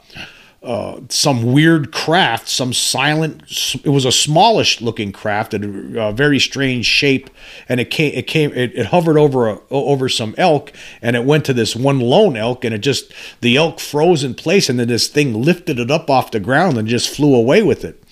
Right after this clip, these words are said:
Uh, and then it was investigated by, uh, nuforc, the, uh, the, the National U F O Reporting Center, and, uh, they, uh,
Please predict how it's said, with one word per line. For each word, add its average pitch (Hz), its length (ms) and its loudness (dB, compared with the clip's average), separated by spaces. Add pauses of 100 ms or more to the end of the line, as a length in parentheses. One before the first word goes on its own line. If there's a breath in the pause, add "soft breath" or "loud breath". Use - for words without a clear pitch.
(480 loud breath)
Uh, 107 300 0
and 131 200 0
then 156 120 4
it 143 60 2
was 131 140 2
investigated 127 800 0
by, 107 300 -2
uh, 95 240 -6 (920)
nuforc, 123 640 2
the, 104 380 -4
uh, 101 200 -6
the, 120 140 -6
the 117 260 -6
National 127 440 0
U 131 220 2
F 120 160 -4
O 135 140 4
Reporting 113 640 -2
Center, 101 460 -8 (340)
and, 104 340 -6
uh, 90 280 -10 (1200 loud breath)
they, 139 320 2
uh, 110 300 0